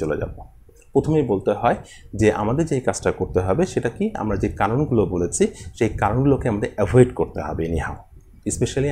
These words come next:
আমাদের যে ইমিউনিটি বা রোগ প্রতিরোধ ক্ষমতা রয়েছে এটাকে শক্তিশালী করতে হবে। আর এটা কীভাবে শক্তিশালী করা যায় এর উপরে আমি আলাদা এপিসোডে কথা বলেছি, যার লিংক ডেসক্রিপশন বক্সে দেওয়া থাকবে, দেখতে ভুলবেন না। Then দুই নম্বর যে কাজটা আপনি করতে পারেন, আপনাকে নিতে হবে ক্যাস্টর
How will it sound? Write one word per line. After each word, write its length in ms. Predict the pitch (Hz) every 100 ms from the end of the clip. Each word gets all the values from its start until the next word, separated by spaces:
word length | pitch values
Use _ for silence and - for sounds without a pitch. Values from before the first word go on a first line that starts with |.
| 107
আমাদের 200 | 104 107
যে 60 | 113 -
ইমিউনিটি 380 | 123 139 147 - 185 - - -
বা 60 | 95 101
রোগ 100 | 117
প্রতিরোধ 240 | - 151 156
ক্ষমতা 260 | - 110 98
রয়েছে 300 | 95 95 - -
এটাকে 180 | - 104
শক্তিশালী 400 | 151 - - 101 82
করতে 180 | 73 - -
হবে। 160 | - - - - - -
আর 60 | 92
এটা 120 | 98
কীভাবে 240 | 127 135 156
শক্তিশালী 340 | 151 151 156 151
করা 140 | 151 143 147
যায় 120 | 143 - - -
এর 60 | 120
উপরে 180 | 117 123 120
আমি 80 | 120
আলাদা 180 | 92 90 92
এপিসোডে 320 | 101 110 98 -
কথা 140 | 113 135
বলেছি, 260 | 139 131 165 156 - - 101
যার 140 | 98 98
লিংক 160 | 120 160 120
ডেসক্রিপশন 420 | 107 - 131 - 113
বক্সে 220 | 92 - 90
দেওয়া 140 | 95 95
থাকবে, 220 | 127 135 185 - -
দেখতে 200 | 95 - 90
ভুলবেন 300 | 90 110 82 -
না। 60 | - - - - - - - - -
Then 140 | 117 110
দুই 100 | 135 156
নম্বর 180 | 170 131
যে 60 | 120
কাজটা 200 | 104 - 95
আপনি 100 | 98 92
করতে 160 | 101 123
পারেন, 180 | 135 147 160 - -
আপনাকে 240 | - 110 101
নিতে 140 | 101 120
হবে 140 | 113 123
ক্যাস্টর 360 | 131 123 - 117